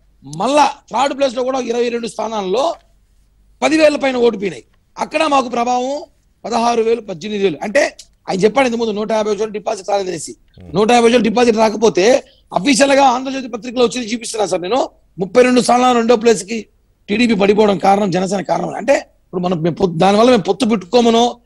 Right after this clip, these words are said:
Speaker 1: మాకు పొత్తులు కావాలని మేము చెప్పట్లేదు రమేష్ గారు, అక్కడ ఉన్న జీవీ రెడ్డి గారికి.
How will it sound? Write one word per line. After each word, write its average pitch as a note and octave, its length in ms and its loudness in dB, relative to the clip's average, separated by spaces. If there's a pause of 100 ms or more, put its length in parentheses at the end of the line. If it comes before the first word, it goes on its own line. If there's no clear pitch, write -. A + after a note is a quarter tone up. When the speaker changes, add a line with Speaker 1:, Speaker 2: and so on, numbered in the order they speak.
(160)
Speaker 1:
మాకు F3+ 180 0
పొత్తులు F#3 320 -2
కావాలని A#3 300 0
మేము G3+ 140 -4
చెప్పట్లేదు G3 460 -4
రమేష్ F#3 300 -8
గారు, E3+ 140 -10
అక్కడ - 160 -10 (420)
ఉన్న F3+ 460 2
జీవీ G3 200 2
రెడ్డి F3+ 160 2
గారికి. D#3+ 320 -8